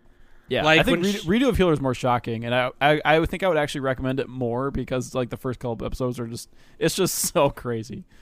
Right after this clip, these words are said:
Speaker 1: It's, it's a bad show, but yeah, anyway.
Speaker 2: Yeah. In this one, like, when the first time she got undressed, he was, like, trying to be respectful and look away, but obviously he's like,
Speaker 1: What?
Speaker 2: "Whatever, I wanna look."
Speaker 1: What are you doing, bro? You're being disrespectful by not looking.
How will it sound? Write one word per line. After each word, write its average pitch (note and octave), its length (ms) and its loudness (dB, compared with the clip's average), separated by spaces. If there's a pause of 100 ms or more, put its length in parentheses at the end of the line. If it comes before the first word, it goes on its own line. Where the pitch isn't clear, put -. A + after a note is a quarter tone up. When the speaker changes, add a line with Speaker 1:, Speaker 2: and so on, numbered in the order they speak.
(580)
Speaker 1:
It's, - 200 -4
it's F#3+ 160 0
a D3 40 -4
bad A#2 240 2
show, G2 220 -6
but G2+ 180 -10
yeah, G2+ 240 -6
anyway. A2+ 360 -6 (340)
Speaker 2:
Yeah. A2 300 -8 (580)
In E3+ 200 -4
this A3+ 280 -2
one, E3+ 540 0
like, C3+ 260 -4
when C3 200 -6
the A#2+ 120 -6
first C#3 240 -4
time D3 120 -4
she - 140 -8
got A#2 160 0
undressed, G#2+ 400 -6
he A#2+ 60 -8
was, G#2 160 -8
like, G2+ 140 -8
trying G2+ 240 -6
to G#2 80 -6
be G2 160 -10
respectful G2+ 380 -12
and G2+ 100 -12
look F#2+ 120 -16
away, G2+ 220 -10
but G2 140 -14
obviously G2+ 420 -12
he's G2 200 -12
like, G2 260 -14
Speaker 1:
What? - 280 -8 (320)
Speaker 2:
"Whatever, A2 320 -4
I G#2 40 -4
wanna G#2 220 -10
look." G2+ 300 -12 (400)
Speaker 1:
What D#3+ 120 -2
are E3+ 40 -2
you C#3 60 -2
doing, E3 300 6
bro? B2+ 300 0 (280)
You're D#3+ 100 2
being G#3+ 220 2
disrespectful F#3+ 640 -2
by D3 160 6
not C3 340 2
looking. A2+ 360 -4